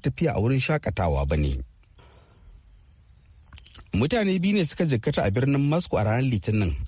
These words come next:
a lokacin da tarkacin da jirgin Ukraine mara matuki da sojin saman Rasha suka lalata ya faɗa kan wani gida, a cewar gwamnan yankin. Jami'an Rasha sun bayyana cewa Ukraine ta kaddamar da wani harin jirgin sama mara matuki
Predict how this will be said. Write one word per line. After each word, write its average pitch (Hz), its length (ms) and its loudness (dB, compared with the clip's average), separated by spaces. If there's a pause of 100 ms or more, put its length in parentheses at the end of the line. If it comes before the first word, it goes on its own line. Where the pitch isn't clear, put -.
(100)
a 95 80 0
lokacin 185 480 0
da 139 120 0
tarkacin 117 360 0
da 139 80 0
jirgin 135 400 2
Ukraine 135 280 0
mara 135 140 2
matuki 120 500 0
da 135 80 0
sojin 131 380 2
saman 135 280 2
Rasha 143 300 0
suka - 200 -4
lalata 123 400 2
ya 127 80 0
faɗa 151 360 -2
kan 127 220 0
wani 120 160 2
gida, 127 220 0
a - 120 -4
cewar 120 360 0 (160)
gwamnan 131 420 2
yankin. 78 540 -2 (720)
Jami'an 67 460 0
Rasha 104 300 0
sun 98 200 2
bayyana 110 300 2
cewa 113 260 0
Ukraine 107 340 0
ta 110 140 0
kaddamar 120 480 0
da 117 80 0
wani 110 160 2
harin 123 300 2
jirgin 123 320 2
sama 160 200 0
mara 123 180 2
matuki 71 760 -2